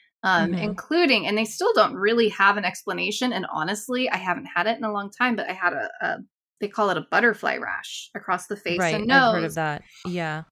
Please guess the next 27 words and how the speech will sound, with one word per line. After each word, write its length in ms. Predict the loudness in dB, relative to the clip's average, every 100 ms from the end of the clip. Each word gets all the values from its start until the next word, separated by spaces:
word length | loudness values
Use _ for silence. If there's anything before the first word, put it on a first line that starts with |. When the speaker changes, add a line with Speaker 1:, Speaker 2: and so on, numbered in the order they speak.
| -2
Speaker 1:
And, 400 | 4 4 4 0
um, 580 | 2 4 4 2 -4 -10 _ _ _ _ _ -14 -2
there 80 | 2
were 60 | 4
some 180 | 4
other 220 | 6 6 4
things, 400 | 0 -4 -6 -2
and 420 | 4 6 4 2 -4 -12 -16 _ _ 0
they 120 | 2
tested 400 | 4 2 4 2
me 140 | 2
for 260 | 2 4 6
it, 120 | 4
but 120 | -2 -6
the 80 | 2
doctor 380 | 2 2 0 -2
I 60 |
saw 340 | 0 4 4 4
said, 320 | 0 -4 -2
you 120 | -6 -4
know, 280 | -2 -4 -6
"There's 180 | -8 -8
just 200 | -10 -4
so 120 | -4
many 240 | -4 -8
factors. 640 | 0 4 4 0 -6 -6 -10
You 120 | -12